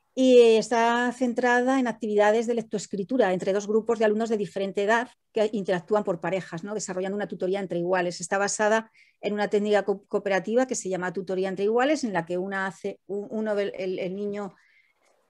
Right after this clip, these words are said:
mayor, eh, haz-, eh, tiene el rol de padrino, de, de, de que enseña, de que dirige, de que está pendiente de,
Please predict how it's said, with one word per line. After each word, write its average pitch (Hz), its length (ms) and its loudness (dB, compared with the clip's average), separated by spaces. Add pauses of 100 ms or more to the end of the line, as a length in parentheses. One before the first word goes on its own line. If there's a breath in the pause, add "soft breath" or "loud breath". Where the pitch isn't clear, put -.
(120)
mayor, 214 640 4 (240)
eh, 185 760 -2 (380)
haz-, 185 320 -6
eh, 190 340 0
tiene 220 260 2
el 214 80 2
rol 226 420 2
de 185 580 -2
padrino, 226 800 0
de, 170 600 -4
de, - 300 -14
de 185 140 -6
que 175 240 -4
enseña, 233 800 0
de 202 180 0
que 180 380 -4
dirige, 226 760 -2
de 190 140 0
que 180 140 -6
está 196 280 -2
pendiente 196 460 -4
de, 185 220 -4